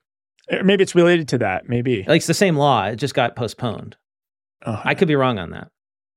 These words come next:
Speaker 1: But then th-, now it's the next level of, instead of just the payments companies, now they're
Speaker 2: It's, well, those guys are
Speaker 1: pushing
Speaker 2: payments
Speaker 1: Ticketmaster
Speaker 2: companies.
Speaker 1: to enforce.
Speaker 2: I mean,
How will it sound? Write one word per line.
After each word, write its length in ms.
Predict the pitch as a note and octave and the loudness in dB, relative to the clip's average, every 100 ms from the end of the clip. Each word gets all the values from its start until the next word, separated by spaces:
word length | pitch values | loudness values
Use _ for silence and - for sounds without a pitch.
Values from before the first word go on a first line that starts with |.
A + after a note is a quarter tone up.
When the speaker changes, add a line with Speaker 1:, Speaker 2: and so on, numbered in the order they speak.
| _ | _
Speaker 1:
But 100 | E3 | 0
then 300 | F3 D3+ D3 | 2 2 -2
th-, 120 | - _ | -6 _
now 220 | E3+ D#3+ | 0 2
it's 160 | C#3+ - _ _ _ | 0 -4 _ _ _
the 60 | E3+ | -2
next 320 | E3 D#3+ - | 0 -2 -2
level 420 | A#2+ G2 G2+ - _ _ _ _ | -4 -4 -8 -12 _ _ _ _
of, 160 | B2 A#2 | -6 -4
instead 260 | G#2+ D#3+ | -6 -6
of 60 | B2+ | -6
just 160 | B2 | -8
the 60 | - | -6
payments 340 | D3 B2+ B2 | -2 -2 -4
companies, 420 | - G2 A2 G#2 B2 | -6 -4 -4 -4 -2
now 120 | A2+ | -2
they're 180 | G2+ G#2 _ _ _ _ _ _ _ _ | -2 -6 _ _ _ _ _ _ _ _
Speaker 2:
It's, 240 | D3 - - | -2 -2 0
well, 200 | F3+ E3 | 2 4
those 200 | F#3 F3 | 2 2
guys 180 | F3 D#3 | 2 2
are 60 | |
Speaker 1:
pushing 140 | C#3+ C3 | 0 2
Speaker 2:
payments 260 | C#3+ A3+ D#3+ | 0 0 0
Speaker 1:
Ticketmaster 220 | D3 - | -2 -2
Speaker 2:
companies. 120 | - | -4
Speaker 1:
to 80 | B2+ | -4
enforce. 520 | A2+ - B2+ - - - | -6 -8 -10 -10 -18 -4
Speaker 2:
I 120 | |
mean, 40 | C#3 | -2